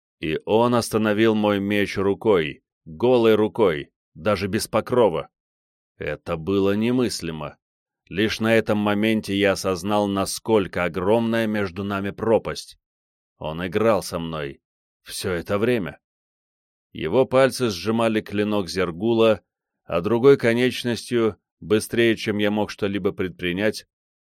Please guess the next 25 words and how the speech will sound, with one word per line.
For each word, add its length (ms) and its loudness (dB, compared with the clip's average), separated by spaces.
он 300 0
отсек 520 -2
мне 240 -2
руку 360 -2
у 100 2
самого 460 -2
локтя 580 -2
и 140 -4
сразу 420 4
же, 120 0
провернув 640 2
древко 440 0
по 140 -2
кругу, 500 2
врезал 520 2
его 240 4
концом 480 0
мне 180 0
по 140 2
подбородку 640 2
сверху 440 0
вниз, 440 -4
отправляя 640 2
в 120 -12
полет. 460 -2